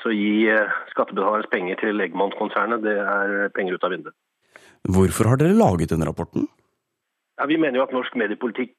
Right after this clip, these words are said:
Speaker 1: eh, bør utformes på så bredt, eh, kunnskapsgrunnlag som mulig, eh, og ikke basert på et partsinnlegg fra,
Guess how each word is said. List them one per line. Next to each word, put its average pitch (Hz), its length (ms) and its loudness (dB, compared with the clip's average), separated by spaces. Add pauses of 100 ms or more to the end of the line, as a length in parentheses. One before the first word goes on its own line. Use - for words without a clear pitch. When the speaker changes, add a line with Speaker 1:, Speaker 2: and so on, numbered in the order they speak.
(120)
Speaker 1:
eh, 120 400 2 (240)
bør 123 240 -4
utformes 110 480 -6
på 113 140 -4 (680)
så 131 160 -6
bredt, 113 320 -6
eh, 110 320 -2 (1300)
kunnskapsgrunnlag 117 880 -2
som 135 160 0
mulig, 117 240 0
eh, 120 560 -2
og 117 240 -2
ikke - 240 -10
basert 110 400 -4
på 117 80 -4
et - 160 -8
partsinnlegg 104 560 -6
fra, 104 400 0